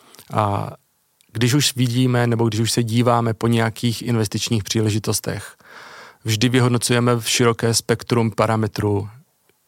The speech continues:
jestli, a, dává taková investice smysl a jestli je dostatečně bezpečná. Je potřeba se dívat na vnitropolitickou situaci. Je potřeba se dívat na to, v jakých institucích ta daná země je etablovaná.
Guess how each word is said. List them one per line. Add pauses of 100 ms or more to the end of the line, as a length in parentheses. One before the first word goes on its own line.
jestli, (140)
a, (120)
dává
taková
investice
smysl
a
jestli
je
dostatečně
bezpečná. (1200)
Je
potřeba
se
dívat
na (400)
vnitropolitickou
situaci. (760)
Je
potřeba
se
dívat
na
to,
v
jakých
institucích
ta
daná
země
je
etablovaná.